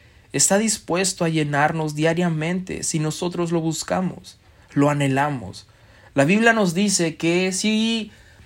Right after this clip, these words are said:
si ustedes, padres terrenales, saben dar buenas dádivas a sus hijos, ¿qué no, qué no Dios les dará el Espíritu Santo a aquellos que lo pidan? Ya.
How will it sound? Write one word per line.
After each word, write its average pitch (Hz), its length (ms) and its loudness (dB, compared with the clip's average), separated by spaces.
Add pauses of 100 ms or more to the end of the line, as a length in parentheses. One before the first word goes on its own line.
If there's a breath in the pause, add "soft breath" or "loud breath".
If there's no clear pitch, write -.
(140 loud breath)
si 202 240 0
ustedes, 247 480 0
padres 196 420 0
terrenales, 156 600 -2
saben 190 340 -2
dar 165 220 2
buenas 170 420 -2
dádivas 160 640 2
a 151 80 -6
sus - 320 -8
hijos, 147 560 -8 (120)
¿qué 220 140 -4
no, 349 400 -2 (540)
qué 226 80 -4
no 285 140 0
Dios 175 420 2
les 190 200 0
dará 185 160 6
el 190 80 2
Espíritu 190 480 -4
Santo 185 360 -4
a 185 60 2
aquellos 185 440 -2
que 180 120 -2
lo 175 160 -2
pidan? 196 500 2 (1500 soft breath)
Ya. - 380 -8